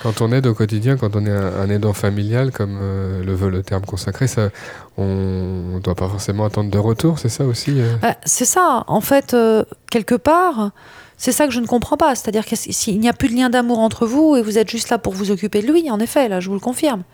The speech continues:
Speaker 1: Mhm. Alors, comment vous pouvez les aider, Sabrina ? Qu'est-ce qu'ils peuvent faire maintenant pour, euh, peut-être rétablir le contact, puisque c'est ça qui, qui a l'air d'être en jeu ?
Speaker 2: Bah, je pense qu'il faut lui parler, Kalia, là.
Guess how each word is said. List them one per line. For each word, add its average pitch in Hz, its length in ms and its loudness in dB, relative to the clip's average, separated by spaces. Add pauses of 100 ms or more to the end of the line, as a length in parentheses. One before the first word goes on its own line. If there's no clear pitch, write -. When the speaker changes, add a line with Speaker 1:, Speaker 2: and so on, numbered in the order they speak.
(160)
Speaker 1:
Mhm. 107 80 -16 (500)
Alors, 107 140 -2
comment 147 220 4
vous 139 40 2
pouvez 123 200 0
les 107 180 2
aider, 107 160 0
Sabrina ? 107 380 0
Qu'est-ce - 160 -2
qu'ils 123 100 0
peuvent 113 180 2
faire 107 280 -2
maintenant 101 360 -2
pour, 95 280 -4
euh, 92 200 -4 (520)
peut-être 101 160 0
rétablir 113 400 0
le 110 80 2
contact, 151 360 0
puisque - 240 -6
c'est 110 140 -2
ça 139 220 -2
qui, 107 340 -6
qui - 80 -6
a 107 40 0
l'air 107 120 0
d'être 107 240 -4
en 104 100 0
jeu ? 120 200 0 (760)
Speaker 2:
Bah, 208 60 2
je 196 80 2
pense 247 140 2
qu'il - 120 -4
faut 220 120 -2
lui 202 80 2
parler, 190 340 -2
Kalia, 170 340 -6
là. 170 120 -8